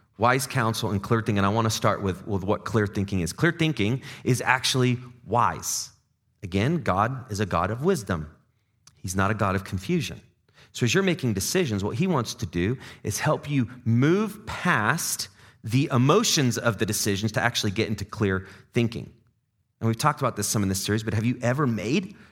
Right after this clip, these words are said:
an emotional decision? Absolutely. Usually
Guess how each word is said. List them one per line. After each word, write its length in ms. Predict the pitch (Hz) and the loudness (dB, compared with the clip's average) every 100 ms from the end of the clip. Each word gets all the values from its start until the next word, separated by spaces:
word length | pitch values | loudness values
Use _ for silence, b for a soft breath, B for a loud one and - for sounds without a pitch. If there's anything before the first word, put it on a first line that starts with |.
| B _ _ _ | B _ _ _
an 100 | 135 | 2
emotional 500 | 143 139 151 - 156 | 4 4 4 2 2
decision? 560 | 131 135 180 135 131 92 - - _ _ _ _ _ _ _ _ _ _ _ _ _ _ 113 | 2 2 4 4 2 0 -8 -20 _ _ _ _ _ _ _ _ _ _ _ _ _ _ -4
Absolutely. 580 | 110 - 113 92 85 - - | -2 0 0 0 -2 -4 -6
Usually 640 | 110 160 180 143 135 123 | 0 2 2 0 0 -2